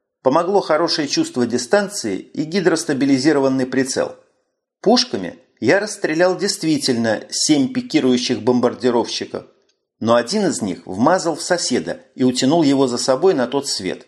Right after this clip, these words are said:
"А твой ведомый семерых завалил", продолжал меня информировать довольный К М С К один. "А сколько не вернулось?" перебил я его.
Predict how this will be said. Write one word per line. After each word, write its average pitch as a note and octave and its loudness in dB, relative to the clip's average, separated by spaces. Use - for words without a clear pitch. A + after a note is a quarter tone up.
"А F#2+ 4
твой C#3 2
ведомый A2+ 0
семерых C#3 0
завалил", C3+ 0
продолжал A2 0
меня A2 -4
информировать G#2+ 0
довольный A2 0
К G#2+ -6
М F#2 -2
С F#2+ -6
К - -18
один. E2 -6
"А G#2 4
сколько D#3 0
не B2 2
вернулось?" A#2+ 0
перебил G2 -2
я F#2 0
его. E2 -6